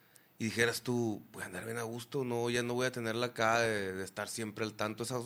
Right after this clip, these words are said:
esas ondas, vas a atropellar a alguien y no lo atropellan, güey. Le sacan la vuelta solos. Se frenan solos,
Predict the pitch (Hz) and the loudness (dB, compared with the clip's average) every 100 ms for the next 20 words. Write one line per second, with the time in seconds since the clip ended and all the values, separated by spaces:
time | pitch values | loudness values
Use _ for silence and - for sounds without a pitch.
0 | 131 123 131 143 170 170 170 165 - - | -6 -6 -4 -2 2 4 2 2 -14 -20
1 | - - - - 123 151 156 123 120 127 | -20 -20 -10 2 4 6 4 4 6 8
2 | 147 160 175 175 165 - - - 110 104 | 8 8 4 0 -2 -12 -20 -12 -8 -2
3 | 143 151 - 104 185 262 226 143 - - | 0 0 -2 -2 0 0 -2 -8 -10 -12
4 | - - 185 139 143 160 151 151 175 175 | -10 -8 -2 0 -2 -2 2 6 6 4
5 | - - - _ _ _ _ _ _ _ | -2 -12 -20 _ _ _ _ _ _ _
6 | - - - 135 139 - - 131 135 120 | -20 -20 -2 2 2 -2 0 2 2 2
7 | 127 139 147 139 - | 2 4 4 2 -2